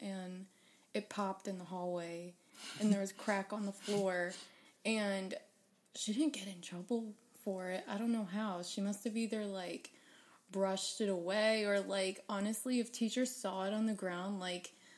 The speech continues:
this was otherwise, like, a very, like, <laughs> like, I don't know how to describe it, like, white bread ass, like, nothing like that ever happened in our middle school. So the teachers, if they saw it, they, I don't think they would have thought, "Oh, someone brought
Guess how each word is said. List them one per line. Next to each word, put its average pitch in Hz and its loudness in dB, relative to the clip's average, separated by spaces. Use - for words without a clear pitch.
this 240 4
was 277 2
otherwise, 196 0
like, 190 -2
a 196 2
very, 180 2
like, 190 0
<laughs> - -8
like, - 0
I 226 2
don't 233 4
know 220 4
how 214 2
to 208 2
describe 190 0
it, 175 0
like, 190 0
white 190 2
bread 196 0
ass, 190 2
like, 190 2
nothing 196 0
like 170 -6
that 175 -2
ever 185 0
happened 180 -4
in 180 -4
our 175 -4
middle 180 -2
school. 180 -6
So 202 -4
the 185 -8
teachers, 202 -2
if 180 -8
they 160 -6
saw 185 2
it, 170 2
they, 170 0
I 185 0
don't 202 -2
think 190 -4
they 185 -4
would 180 -4
have 190 -6
thought, 196 -2
"Oh, 190 0
someone 202 -2
brought 180 -4